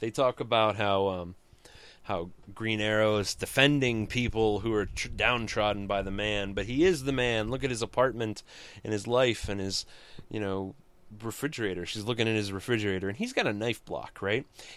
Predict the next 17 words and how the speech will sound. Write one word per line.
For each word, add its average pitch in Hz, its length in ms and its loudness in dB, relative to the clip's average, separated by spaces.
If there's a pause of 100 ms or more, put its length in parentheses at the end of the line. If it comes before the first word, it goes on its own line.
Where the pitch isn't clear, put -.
He's 143 200 -8
got 127 300 2 (100)
it, 120 200 -6
what 117 180 -4 (320)
looks 190 280 2
to - 100 0
be 101 400 2 (320)
sitting 170 560 4 (180)
on 175 480 2
the 135 120 2
stove - 920 4 (540)
because 107 440 -2
there's 104 340 4
the, 92 480 0
um, 92 460 -2 (180)
the 95 200 4
ventilation 120 840 0